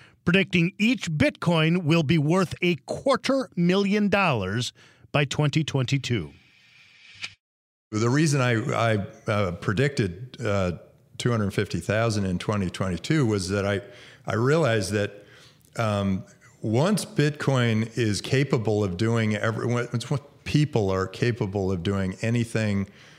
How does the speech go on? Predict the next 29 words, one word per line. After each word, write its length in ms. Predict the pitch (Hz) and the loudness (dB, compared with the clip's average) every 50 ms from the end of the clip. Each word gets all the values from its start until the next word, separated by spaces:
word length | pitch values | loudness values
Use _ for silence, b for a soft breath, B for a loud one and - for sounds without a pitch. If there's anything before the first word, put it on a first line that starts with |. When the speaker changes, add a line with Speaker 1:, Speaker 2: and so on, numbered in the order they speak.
| B B B B B - | B B B B B -4
Speaker 2:
with 240 | 110 98 85 90 | -4 -4 -4 -2
Bitcoin 480 | 92 131 156 151 - - 120 110 101 95 | 0 0 0 0 -2 -2 -2 0 0 0
that 160 | 92 90 - | -2 -2 -2
they 140 | - 98 90 | -4 -4 -4
can 180 | - 95 95 90 | -2 -2 -2 0
do 180 | 101 110 113 | 0 0 0
with 200 | 101 98 82 - | 0 0 -2 -2
dollars, 560 | - 110 107 113 117 113 101 87 80 85 85 | 0 0 2 2 2 0 0 0 -2 -4 -4
and 120 | 95 90 95 | -2 -2 0
that's 200 | 113 117 113 - | -2 -2 -4 -6
probably 580 | - - 131 135 147 147 139 110 104 104 95 | -6 -4 -2 0 0 0 0 0 0 0 -2
two 400 | 87 - - 120 113 101 98 98 | -4 -4 -2 -2 0 0 0 0
years 420 | 95 92 95 95 92 92 90 85 80 | 0 0 0 0 0 0 -2 -2 -2
away, 520 | 87 85 90 110 120 110 90 82 82 82 B B B B B B - | -2 -2 0 0 0 0 0 -2 -4 -6 B B B B B B -2
people 200 | 160 160 - 160 | -2 0 2 2
are 80 | 139 120 | 2 2
gonna 140 | 123 120 | 2 2
make 220 | 120 120 120 117 120 | 2 0 0 0 -2
the 120 | - 101 | -4 -6
trade-off, 720 | 87 - - - 139 160 175 156 120 104 95 92 92 92 - | -4 -6 -4 -2 0 0 2 2 2 2 0 0 -2 -4 -4
and 100 | 101 101 | -4 -2
they're 100 | 101 98 | -2 -2
gonna 200 | 92 101 98 95 | -2 -2 -2 -4
say, 480 | - - 110 101 95 98 92 90 90 b b b b b b b b b b b _ | -4 -2 -2 -2 0 0 -2 -2 -4 b b b b b b b b b b b _
uh, 240 | - 117 101 98 101 | -4 -2 -2 0 -2
Do 180 | 92 85 113 113 | 0 0 0 2
I 100 | 127 147 | 2 2
want 300 | 143 139 131 127 123 117 | 2 2 2 2 2 0
a, 140 | 104 98 | 0 -2